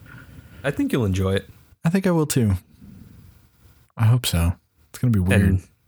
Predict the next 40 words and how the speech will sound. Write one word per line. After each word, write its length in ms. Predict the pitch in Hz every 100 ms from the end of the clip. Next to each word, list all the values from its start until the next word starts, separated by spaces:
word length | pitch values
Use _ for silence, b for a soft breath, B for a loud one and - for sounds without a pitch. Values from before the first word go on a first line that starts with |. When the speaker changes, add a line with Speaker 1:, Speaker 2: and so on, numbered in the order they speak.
| _ _
Speaker 1:
and, 160 | 120 104
like, 140 | 101
honestly, 400 | 107 127 127 110
for 160 | 95 110
those 340 | 101 98 -
first 760 | - - 110 110 - - - -
couple 300 | - - 101
levels 460 | 92 95 101 98 -
until 320 | 104 95 110
you 120 | 101
get 220 | 101 98 98
your 200 | 92 98
oath, 600 | 95 113 - - - - - - - - - -
all 160 | 123
you 180 | 156 117
really 240 | 107 104 98
have 160 | 98
to 60 | 95
have 280 | 95 95 98
is, 100 | 101
like, 200 | 95 92
"Oh, 140 | 113 92
I'm 140 | 90
following 640 | - 92 92 92 92 92 92
this 220 | 90 -
deity." 580 | - 87 - - - - _ - _ _ -
Speaker 2:
Sure. 260 | 87 - - _ - - -
Speaker 1:
And 180 | 120 101
then 240 | 101 98
at 200 | 98 -
third, 420 | - - 113 107 101
when 140 | 95
you 80 | 95
take 280 | - 104 98
your 160 | 78
oath, 280 | 104 98 92
that's 400 | 95 95 98 -
when 180 | 101 95
it's 160 | 92 -
like, 240 | 85 -